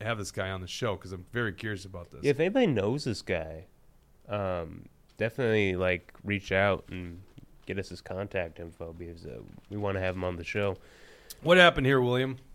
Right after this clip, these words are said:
Speaker 2: Well, so you guys know that the month of June is Pride Month, obviously. Um,
Speaker 1: Uh, hold on one second. Let me make sure I got that in my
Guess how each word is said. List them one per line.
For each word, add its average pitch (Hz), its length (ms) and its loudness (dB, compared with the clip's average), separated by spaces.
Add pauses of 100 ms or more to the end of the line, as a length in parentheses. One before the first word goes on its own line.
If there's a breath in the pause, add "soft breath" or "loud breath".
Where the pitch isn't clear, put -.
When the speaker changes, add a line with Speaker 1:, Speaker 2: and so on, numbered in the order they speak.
(480)
Speaker 2:
Well, 151 340 10
so 131 540 10 (720)
you 143 180 4
guys 139 260 12
know 123 240 8
that 113 100 4
the 104 100 2
month 110 280 4
of 107 100 -6
June 95 340 -2
is 98 100 -6
Pride 90 360 2
Month, 85 280 -4
obviously. 85 640 -4 (460 soft breath)
Um, 90 360 2
Speaker 1:
Uh, 180 320 6
hold 175 200 4
on 120 120 4
one 120 140 0
second. 120 460 -6
Let 131 100 -8
me 143 140 -2
make 120 340 -2
sure 127 200 -4
I - 20 -6
got 110 200 -4
that 107 120 -2
in 104 80 -4
my 98 160 -8